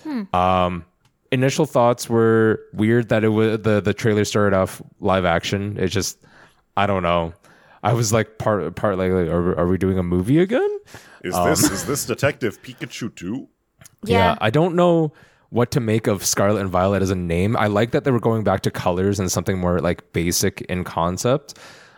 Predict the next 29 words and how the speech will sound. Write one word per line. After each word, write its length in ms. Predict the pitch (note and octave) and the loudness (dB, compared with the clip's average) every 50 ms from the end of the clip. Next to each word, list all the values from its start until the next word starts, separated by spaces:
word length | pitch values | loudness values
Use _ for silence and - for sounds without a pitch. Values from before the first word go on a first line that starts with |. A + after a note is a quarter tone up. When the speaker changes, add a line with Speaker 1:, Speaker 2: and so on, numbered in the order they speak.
| - _ _ _ | -20 _ _ _
Speaker 2:
I 460 | - G2+ G#2 G#2 G#2 G#2 G#2 G#2 G#2+ - | -2 0 2 2 2 2 2 0 0 0
immediately 720 | - A#2 A#2 A#2+ C#3+ F#3 G3+ A3 G#3+ E3+ - A2+ G#2+ G2+ | -2 -2 0 2 2 2 4 4 2 2 2 0 -2 -4
thought 420 | - - G#2+ F#2 F2+ E2+ - - - | -2 -2 0 0 0 0 -4 -4 -2
of 480 | G2+ G2 F#2 F2+ F2 E2+ D#2+ - - - _ - _ | 0 2 2 2 0 -2 -4 -8 -12 -18 _ -20 _
Jesse 340 | - A#2+ A2 G2+ - - G2+ | -2 -2 0 0 0 0 -2
and 100 | F#2+ F#2 | -2 0
James. 540 | F2 G2 F#2+ F2 D#2 D2+ D2+ D2 - - - - _ - - - - - - _ _ _ _ _ _ _ _ _ _ _ _ _ - | 0 -2 -2 -2 -4 -8 -6 -4 -4 -4 -6 -8 _ -20 -20 -20 -20 -20 -20 _ _ _ _ _ _ _ _ _ _ _ _ _ -2
Um, 400 | G#2 G2 F#2+ F#2 F2 F2 E2 D2+ | 0 2 2 2 0 -4 -6 -4
but 120 | - A2 G2+ | -2 2 2
I, 160 | G2+ A2+ A#2 | 4 4 4
I 80 | A2+ A2+ | 4 2
was 120 | A#2 A#2+ | 2 2
Speaker 3:
Oh. 60 | A#2+ A2+ | 2 0
Speaker 2:
like, 80 | G#2+ | 2
I 100 | A2 A2 | 2 0
realized 500 | A2+ A2 A#2+ B2+ B2+ B2+ C3 B2 B2 - | 0 2 2 2 4 4 4 2 2 2
that 100 | B2+ G#2 | 0 0
that's 200 | G2+ G#2 G#2+ - | 0 0 0 0
just 200 | - A#2+ G#2 - | -2 -2 -2 -2
me 140 | G#2 G2+ G2+ | -2 -2 0
being 200 | F#2 G#2 G2 F#2+ | 0 0 -2 -2
old 460 | - E2 E2+ F2+ G#2 C#3+ E3 - - - - _ | -2 0 0 2 2 0 -2 -4 -10 -20 -20 _
Speaker 1:
<laughs> 160 | _ _ - | _ _ -6
Speaker 2:
and 840 | B3+ A#3+ - - E4+ F4+ - F4 D#4+ G4+ - - - F#2 F#2 F#2 G2+ | -6 -6 -4 -6 -6 -4 0 0 0 0 2 2 2 2 4 4 2
that 140 | G2 F#2 | 2 4
that 140 | G2+ G#2 G2+ | 4 4 4
wasn't 220 | G2 G2+ G2+ G2 F2 | 4 2 0 0 0
gonna 160 | G#2 G2 F#2 | 0 0 0
happen. 500 | - F2+ F2 F2+ - - E3 E3 F3+ | 2 2 0 0 2 0 0 0 -2